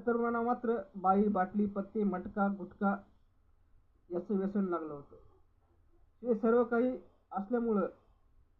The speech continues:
त्याची शेती, बाडी, घरदार सर्व काही गेले. सर्व गेल्यामुळं ते भरपूर निराश झाले. भरपूर निराश झालं आणि भरपूर निराश झाल्यामुळे एक तर आणखी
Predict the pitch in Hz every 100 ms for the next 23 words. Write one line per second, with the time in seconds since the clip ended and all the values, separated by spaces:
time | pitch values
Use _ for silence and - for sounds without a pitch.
0 | _ _ _ _ _ _ _ _ 202 196
1 | 220 - 202 202 220 190 185 185 196 180
2 | 196 185 190 190 202 202 208 185 156 135
3 | - - _ _ _ _ _ _ _ _
4 | _ _ _ _ _ 202 214 208 220 214
5 | 208 220 - _ _ - 220 196 208 302
6 | 285 247 190 175 349 - _ _ _ _
7 | _ 180 202 214 254 269 226 226 254 254
8 | - _ _ 180 196 202 196 202 247 254
9 | 233 233 233 233 254 254 _ _ 233 202
10 | 226 - 277